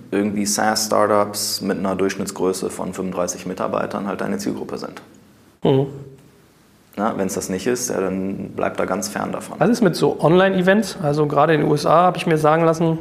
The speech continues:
Speaker 2: nimmt das irgendwie zu, dass man gar nicht so gerne mehr den Raum verlässt, sondern
Speaker 1: Genau, das ist ein spannender neuer Trend. Also vor allem bei Fachkongressen hab ich das gesehen, dass mit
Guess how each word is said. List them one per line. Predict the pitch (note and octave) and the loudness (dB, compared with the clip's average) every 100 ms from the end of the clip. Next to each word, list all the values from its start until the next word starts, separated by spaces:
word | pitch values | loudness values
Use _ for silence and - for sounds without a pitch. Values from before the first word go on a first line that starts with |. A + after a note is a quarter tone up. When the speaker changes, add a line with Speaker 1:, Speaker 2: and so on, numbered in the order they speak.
| - | 0
Speaker 2:
nimmt | D#3+ E3 | 2 4
das | D#3 | 4
irgendwie | D#3+ D3+ | 4 2
zu, | D#3 F#3+ F#3 | 2 4 4
dass | D#3+ | 6
man | E3 | 4
gar | D3+ D3+ | 4 4
nicht | D#3 | 4
so | |
gerne | D#3 | 4
mehr | D#3 | 4
den | D3 C#3 | 4 6
Raum | C#3 F#3+ | 6 4
verlässt, | G3+ F#3+ - - | 2 2 0 -2
sondern | D#3 D3+ D3 C#3 - - - | 2 2 2 -2 -10 -12 2
Speaker 1:
Genau, | A2+ F#2+ F2 | 4 6 6
das | G#2 C3 | 4 4
ist | F#2+ | 2
ein | G#2 G#2+ | 2 2
spannender | G#2+ G#2+ C3+ | 2 2 4
neuer | G2+ F#2+ C3+ E3+ | 2 2 2 2
Trend. | - - E3+ F#3+ - - - | 0 -2 -2 -4 -6 -8 -4
Also | G2+ | -2
vor | G2 A2 | 2 4
allem | G#2+ | 4
bei | F#2+ | 2
Fachkongressen | - - F#2+ E2 F2+ | 0 0 -2 -2 -2
hab | E2 | -4
ich | - | -6
das | - | -6
gesehen, | F2+ F#2+ A2 D#3 | -4 -2 -2 0
dass | - F#2+ - - - - - | 2 2 2 0 -2 -4 -4
mit | G2 G#2 G#2 - | 0 0 0 -8